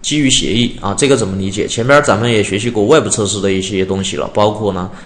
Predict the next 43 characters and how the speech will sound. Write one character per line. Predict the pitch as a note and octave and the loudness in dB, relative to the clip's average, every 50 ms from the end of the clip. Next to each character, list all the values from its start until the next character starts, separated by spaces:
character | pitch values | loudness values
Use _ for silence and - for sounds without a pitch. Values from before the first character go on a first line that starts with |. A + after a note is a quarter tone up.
| - | -8
协 | - - - G2 F#2 | -4 -2 0 2 2
议 | G2 B2 | 2 2
部 | A#2 A2 A2+ | 0 0 -4
分 | G#2+ A2 A2 | -4 -4 -2
的 | G#2 G2+ | -2 -2
一 | G2+ | -2
些 | F#2 G2+ G2 | -2 -4 -4
知 | - - G2 F#2+ | -4 -2 -2 0
识。 | - - - - - - - - - - - - | 0 -2 -2 -6 -14 -20 -20 -20 -20 -20 -8 0
那 | - C#3 | 2 6
为 | C#3+ F3+ F#3+ | 8 8 8
什 | C#3 B2+ A2+ | 6 4 0
么 | G#2+ A2 | 0 0
说 | G#2 A#2+ | 0 2
性 | A#2+ - - - G#3+ | 2 2 2 0 0
能 | E3 A#2+ G#2+ | 0 0 0
测 | G2+ - A#2 | 0 0 0
试 | G#2 - | 0 0
的 | G#2+ G#2 G2+ | 0 0 -2
核 | G2+ - G#2 G2+ | 0 0 0 0
心 | G#2+ G#2+ C#3 C3 | 0 0 0 0
原 | A2+ G#2 G2+ A2 | 0 0 -2 -2
理， | A2+ G2+ E2 | -4 -4 -4
其 | - - A2+ G#2 | -4 -4 -4 -2
中 | A2+ B2 | 0 0
有 | B2+ A2+ | 0 2
一 | G2 | 2
个 | G2+ A2 A2 | 2 0 0
很 | G#2 G#2 F#2+ | -2 -2 -4
重 | - - C3+ | -2 0 0
要 | B2+ A2+ | 2 2
的 | G#2+ G2+ | 2 2
环 | - F#2 E2+ | 0 -2 -6
节， | F#2+ G#2 G#2 | -4 -2 -4
它 | F2+ G2+ G#2+ | -2 -2 -2
就 | G#2+ A2+ | -4 -4
是 | G#2 G#2 | -4 -4
基 | G2+ - B2 | -4 -2 -2
于 | A#2+ A2+ A2+ | 0 0 0
协 | - - F2+ D2 | 0 -2 -2 -2
议 | F#2 A#2 B2 | 0 0 0
的 | G#2+ G2 | 0 0
呢？ | - | -2